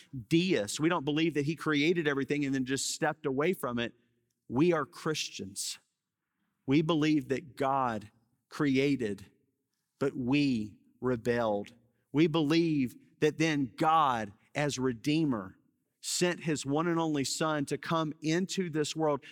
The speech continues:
who was wisdom revealed.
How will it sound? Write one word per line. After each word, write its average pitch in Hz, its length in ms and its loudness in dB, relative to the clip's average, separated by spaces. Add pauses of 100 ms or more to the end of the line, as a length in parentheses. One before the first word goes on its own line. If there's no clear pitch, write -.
(140)
who 175 140 4
was 151 300 2
wisdom 185 920 0 (420)
revealed. 127 640 0